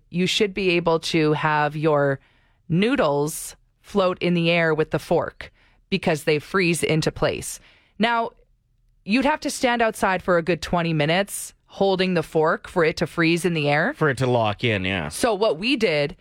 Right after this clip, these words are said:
Speaker 1: is we propped up the chopsticks in one of my fake snake plants
Speaker 2: Okay.
Speaker 1: outside.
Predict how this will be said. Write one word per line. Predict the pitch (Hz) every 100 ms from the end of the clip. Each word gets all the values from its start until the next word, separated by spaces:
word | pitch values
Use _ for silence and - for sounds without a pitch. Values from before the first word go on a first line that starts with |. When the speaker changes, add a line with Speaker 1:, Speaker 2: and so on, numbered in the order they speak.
| _ _ _ -
Speaker 1:
is | 180 185
we | 202
propped | - - 214 254 -
up | 190 185
the | -
chopsticks | 156 180 170 - - 143 135 - - - _ -
in | 185 190
one | 180 185
of | 185
my | 156
fake | - 185 165 165 - - _ _
snake | - - 190 170 165 -
plants | 208 208 277 - - - -
Speaker 2:
Okay. | 117 117
Speaker 1:
outside. | 156 127 190 165 180 262